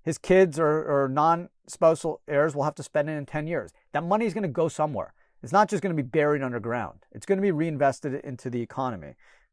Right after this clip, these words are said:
This, his investments help companies grow. Um, so, uh, I, I, I think, uh, what he, what Thiel did was, um, <laughs> I don't wanna say commendable, but I'm kind of jealous. Uh,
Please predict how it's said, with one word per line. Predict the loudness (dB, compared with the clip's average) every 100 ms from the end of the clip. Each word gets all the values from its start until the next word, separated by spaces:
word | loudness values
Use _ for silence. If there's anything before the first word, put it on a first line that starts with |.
| -4
This, | -2 -2
his | -2 -2
investments | 2 4 4 2 -6 -6 -12 _ _ _ 0
help | 2 2 -8 _ _ _ -14
companies | -6 -6 -6 -10 -4
grow. | -2 -2 -4 _ _ _ _
Um, | -6 -2 -2 -2
so, | 2 4 2 _ _ _
uh, | 0 2 2 0 -6 -8
I, |
I, | -12 _ -14
I | -10
think, | -6 -6 -8 -18 _
uh, | -2 0
what | 0 -2
he, | -4
what | -4 -6 -6 _ -4
Thiel | 0 0
did | 2 0
was, | 0 -4 -6 -12 -8
um, | -2 -2 -4 -8 -18 _ _ _ _ _
<laughs> | _ -20 -20 _ -14
I | -10 -6 -4
don't |
wanna | -4 -4
say | -4
commendable, | 0 0 2 2
but | 2 0 -2 -12 -4
I'm | -4
kind | -2 0 0
of | 0
jealous. | -2 0 -2 -4 -10
Uh, | -2 2 2 2 0